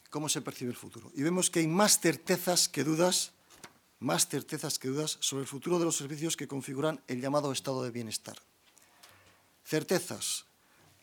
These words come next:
Un setenta y cuatro por ciento de las personas consultadas opina que el sistema educativo público seguirá igual o mejorará. Un setenta por ciento opina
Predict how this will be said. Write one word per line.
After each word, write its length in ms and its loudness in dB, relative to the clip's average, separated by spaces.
Un 100 -2
setenta 360 4
y 40 4
cuatro 280 0
por 120 -8
ciento 320 0
de 60 -4
las 120 -6
personas 320 -4
consultadas 600 -2
opina 400 -4
que 140 -4
el 60 -2
sistema 360 0
educativo 460 -4
público 560 -6
seguirá 400 -2
igual 320 0
o 100 -2
mejorará. 640 -2
Un 120 4
setenta 440 0
por 140 -6
ciento 300 -4
opina 420 -4